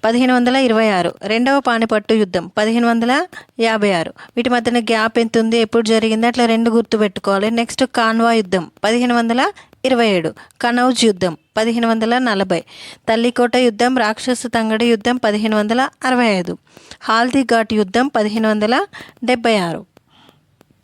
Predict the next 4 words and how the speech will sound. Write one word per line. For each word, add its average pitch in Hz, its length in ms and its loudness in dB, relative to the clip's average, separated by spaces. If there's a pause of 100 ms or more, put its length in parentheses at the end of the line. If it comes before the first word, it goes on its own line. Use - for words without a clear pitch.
(840)
ప్లాసీ 240 380 0
యుద్ధం 240 400 0 (360)
పదిహేడు 226 340 0
వందల 233 400 -2